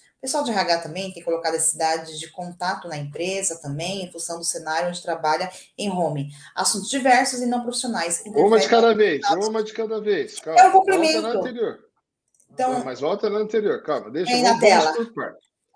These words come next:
Speaker 2: Vamos
Speaker 1: Põe
Speaker 2: por
Speaker 1: o pessoal
Speaker 2: partes.
Speaker 1: da produção, põe na tela primeiro, pessoal da
Speaker 2: É,
Speaker 1: produção.
Speaker 2: primeiro, ó, o que que eu acho, né? É assim, o home office, ele tem dois lados, tá, Pisão?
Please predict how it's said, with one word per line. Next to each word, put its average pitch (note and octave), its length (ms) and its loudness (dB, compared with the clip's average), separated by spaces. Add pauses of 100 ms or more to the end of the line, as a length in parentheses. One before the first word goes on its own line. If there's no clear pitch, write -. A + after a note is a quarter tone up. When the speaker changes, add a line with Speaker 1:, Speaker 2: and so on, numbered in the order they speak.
(160)
Speaker 2:
Vamos D3 240 -2
Speaker 1:
Põe A#3+ 80 0
Speaker 2:
por G#3 80 2
Speaker 1:
o - 20 2
pessoal A#3 200 0
Speaker 2:
partes. A3 100 0
Speaker 1:
da - 80 2
produção, A3+ 480 2
põe A3+ 100 -2
na A#3 140 0
tela A3 200 0
primeiro, G3 460 -2
pessoal F3+ 240 -10
da C#3+ 60 0
Speaker 2:
É, C3+ 60 0
Speaker 1:
produção. F3+ 340 -4
Speaker 2:
primeiro, E3+ 420 4
ó, G#2+ 220 0 (360)
o A#2+ 280 -10
que A3+ 180 -4
que A#3+ 160 -4
eu G#3 160 6
acho, - 480 -6 (560)
né? A#2+ 640 -12
É D3 60 4
assim, F#3+ 540 0
o D3 120 2
home G3 400 4
office, F#3 640 -2
ele C3+ 220 -6
tem F3 160 -4
dois F#3 340 0
lados, B2+ 580 -4
tá, C3 140 -6
Pisão? A2 320 -16